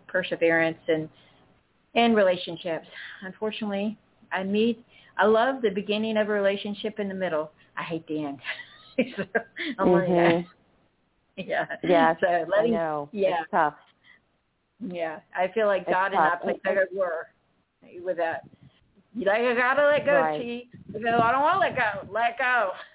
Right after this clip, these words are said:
Speaker 1: But
Speaker 2: I know. I know. And, you know, and
Speaker 1: Right.
Speaker 2: it even comes, it goes down to at least another experience of mine is I, I've got, I'm very blessed to have a, a very large circle of acquaintances.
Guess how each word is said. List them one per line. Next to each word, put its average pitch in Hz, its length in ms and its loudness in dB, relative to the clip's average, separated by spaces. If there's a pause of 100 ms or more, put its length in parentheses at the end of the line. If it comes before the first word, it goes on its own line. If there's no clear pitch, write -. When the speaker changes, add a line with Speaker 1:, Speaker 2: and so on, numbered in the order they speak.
(140)
Speaker 1:
But 180 200 -2
Speaker 2:
I 196 260 2
know. 247 440 -2
I 269 180 -2
know. 320 800 4 (420)
And, 330 80 2
you 359 100 6
know, 359 160 4
and 294 220 -2
Speaker 1:
Right. 269 120 -4
Speaker 2:
it 262 40 -6
even 320 260 -4 (160)
comes, 233 240 -6 (240)
it - 200 -12
goes 220 260 0
down 208 320 -4 (100)
to 185 360 2
at - 140 0
least 180 200 0
another 180 300 0
experience 175 500 -2
of 156 80 -4
mine 196 300 4
is 165 220 4 (640)
I, 294 200 2
I've 311 280 -2
got, 196 340 -2 (380)
I'm 196 160 -4
very 220 220 -2
blessed 180 340 -4
to 180 40 -14
have 170 300 -6 (100)
a, 156 60 -4 (180)
a 160 120 -6 (180)
very 175 560 -2
large 156 580 0 (220)
circle 151 560 2
of 147 140 4
acquaintances. 135 720 0